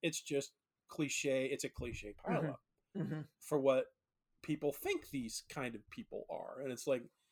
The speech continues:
Speaker 1: this isn't even remotely close to what, you know, to me. I, I don't know, but it just, it frustrates me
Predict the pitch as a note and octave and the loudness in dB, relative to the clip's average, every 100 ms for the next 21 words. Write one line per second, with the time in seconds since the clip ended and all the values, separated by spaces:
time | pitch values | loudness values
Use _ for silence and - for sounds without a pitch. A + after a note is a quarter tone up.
0 | _ _ _ _ G#3 G#3+ A#3 G3 G3 - | _ _ _ _ 0 2 2 0 -4 -4
1 | G#3 F3+ E3 D#3 D#3 E3 C#3+ C#3+ - F4+ | -2 2 2 4 4 2 2 -2 -2 -2
2 | A4+ - - F3 B2 G#2 - D#3 C#3 - | -2 -4 -4 0 0 0 -6 -20 -14 -6
3 | C#3 C3+ B2+ E3 G3 E3 B2 A2 B2 A2+ | -6 -6 -8 -4 -2 -2 -4 -2 -2 -2
4 | - A2+ A#2+ G#2+ - C3 B2+ B2+ C3 - | 0 4 4 2 -6 -4 -4 -4 -6 -8
5 | - - - _ _ - D3 D#3 C#3 B2 | -18 -20 -20 _ _ 0 2 4 2 0
6 | A#2 - - | -6 -10 -16